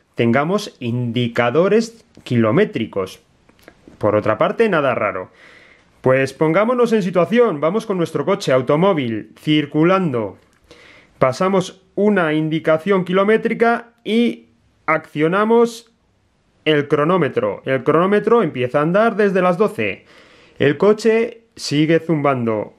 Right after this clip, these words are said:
Muy fácil, muy fácil. Seguimos conduciendo. Con sumo cuidado siempre que le deis al taquímetro.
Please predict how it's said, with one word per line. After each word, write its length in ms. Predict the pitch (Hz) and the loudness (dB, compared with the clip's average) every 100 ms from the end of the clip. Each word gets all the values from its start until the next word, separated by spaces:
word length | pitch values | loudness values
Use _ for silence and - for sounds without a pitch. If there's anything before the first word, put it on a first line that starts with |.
| - | -14
Muy 500 | 107 104 110 117 117 | -4 0 2 2 2
fácil, 640 | 131 131 139 139 143 - - - - | 0 -2 0 0 0 -4 -12 -20 -6
muy 360 | 117 120 123 120 | 0 2 2 2
fácil. 680 | 117 139 135 151 160 160 - _ _ _ _ _ _ _ _ _ _ - - | 0 -2 0 0 0 -2 -12 _ _ _ _ _ _ _ _ _ _ -18 -12
Seguimos 520 | - 101 107 120 123 | -4 0 2 2 0
conduciendo. 840 | 143 147 156 185 196 190 226 262 - _ _ _ _ _ _ _ _ _ _ _ - - - - _ | 0 0 2 0 2 2 2 0 -8 _ _ _ _ _ _ _ _ _ _ _ -20 -20 -20 -20 _
Con 420 | - - - - - | -20 -14 -12 -12 -14
sumo 420 | - 107 98 98 | -8 -4 -2 -2
cuidado 360 | 101 123 165 165 | 0 2 2 0
siempre 360 | 151 131 127 | -4 -4 -2
que 60 | 127 | -2
le 80 | 127 | 0
deis 240 | 139 139 | 0 -2
al 100 | 160 | 0
taquímetro. 800 | 175 175 190 196 185 202 214 | 0 -2 -2 -2 0 2 2